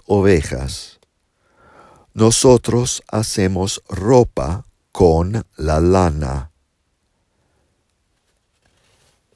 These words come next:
Los pollos viven en granjas. Los huevos vienen de los pollos.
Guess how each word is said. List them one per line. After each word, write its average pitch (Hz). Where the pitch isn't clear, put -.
Los 110
pollos 78
viven 90
en 90
granjas. 80
Los 120
huevos 113
vienen 85
de 85
los 85
pollos. 73